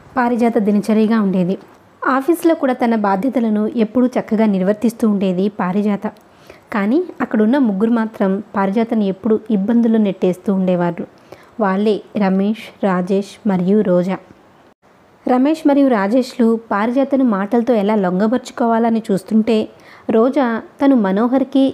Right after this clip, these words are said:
తనకి మధ్యలో పారిజాత అడ్డొస్తుందేమోనని భయపడుతూ ఉంటుంది. మనోహర్కి ఒక కూతురు ఉంటుంది, హరిచందన. తన భార్య అనారోగ్యంతో చనిపోయి ఉంటుంది.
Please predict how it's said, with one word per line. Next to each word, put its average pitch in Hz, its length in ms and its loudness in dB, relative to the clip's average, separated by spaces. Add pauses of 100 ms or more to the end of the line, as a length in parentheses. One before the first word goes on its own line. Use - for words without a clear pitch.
(140)
తనకి 208 320 0
మధ్యలో 208 460 0
పారిజాత 220 560 -4
అడ్డొస్తుందేమోనని 202 880 -2
భయపడుతూ 196 600 -2
ఉంటుంది. 196 440 -4 (840)
మనోహర్కి 294 460 2
ఒక 269 80 -2
కూతురు 220 360 -2
ఉంటుంది, 196 340 -4 (120)
హరిచందన. 190 600 -2 (520)
తన 214 100 2
భార్య 196 600 -2 (120)
అనారోగ్యంతో 208 600 -2 (140)
చనిపోయి 196 280 -2
ఉంటుంది. 185 340 -4